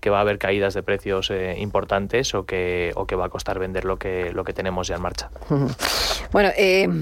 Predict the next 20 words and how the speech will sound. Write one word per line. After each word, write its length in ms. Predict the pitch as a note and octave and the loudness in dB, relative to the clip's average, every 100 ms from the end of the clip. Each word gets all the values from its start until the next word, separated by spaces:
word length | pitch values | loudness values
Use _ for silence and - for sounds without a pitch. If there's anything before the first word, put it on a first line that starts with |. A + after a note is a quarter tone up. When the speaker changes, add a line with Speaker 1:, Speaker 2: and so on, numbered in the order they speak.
| C#3+ | -4
Speaker 2:
hablaba 260 | - F3+ A3 | 0 4 4
al 40 | |
principio, 460 | B3 B3+ F3+ D3 C#3+ | 4 0 0 0 2
eh, 80 | C#3 | 2
porque 160 | D3+ - | 0 0
tenemos 260 | D3+ E3+ | 0 2
la 80 | G3 | 2
mesa 180 | F3+ F#3+ | 2 0
muy 100 | F3 | 0
completa, 480 | E3 D#3 D#3 G3 F#3 | 0 0 2 2 2
tenemos 300 | D3+ D3 D3 | 2 0 2
también 220 | D3+ D3+ | 2 2
otros 200 | D3 C#3+ D3 | 2 2 2
invitados 320 | C#3+ D#3 D3 | 2 2 2
que 60 | |
nos 100 | D3 | -2
están 180 | C3+ D#3 | 0 0
esperando, 380 | D3 E3 D3 E3 | 0 2 2 2
pero, 320 | E3+ D3+ D3+ | 4 4 2
eh, 260 | C#3+ D#3 D3 | 2 2 2